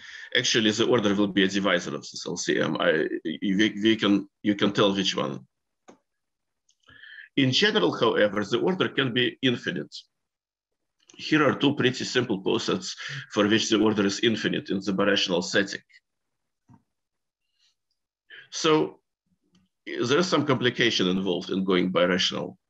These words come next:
And in particular, the proofs get more complicated. But things get even more complicated when the ring is not commutative. Here is a very simple poset with just four elements, uh, the claw, so to speak.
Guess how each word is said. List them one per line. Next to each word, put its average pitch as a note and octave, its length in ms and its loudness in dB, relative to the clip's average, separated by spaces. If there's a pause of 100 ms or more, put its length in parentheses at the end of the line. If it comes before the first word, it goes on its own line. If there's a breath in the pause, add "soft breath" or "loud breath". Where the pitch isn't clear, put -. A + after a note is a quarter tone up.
(540 loud breath)
And A2+ 120 2
in C3+ 140 4
particular, C#3 420 2
the G#2 140 0
proofs A2 300 2
get - 180 -6
more F2+ 120 -4
complicated. - 640 -6 (800 loud breath)
But B2 220 0
things F#3 300 0
get D#3+ 260 0
even C#3 240 4
more D3 220 6
complicated G#2+ 760 0
when G#2+ 120 2
the G#2 140 0
ring A2 160 2
is G2+ 160 -4
not G2+ 180 -4
commutative. G#2 400 0 (1800 loud breath)
Here F3+ 240 2
is F#3+ 200 0
a F#3 60 2
very C#3 240 2
simple C3 440 0
poset A#2+ 540 0
with G#2 280 0
just C3 220 0
four C#3+ 300 2
elements, - 640 -2 (540 loud breath)
uh, E2 140 -4
the F#2+ 280 -4
claw, F#2 560 0
so F2+ 220 -4
to F#2+ 120 -8
speak. - 460 -6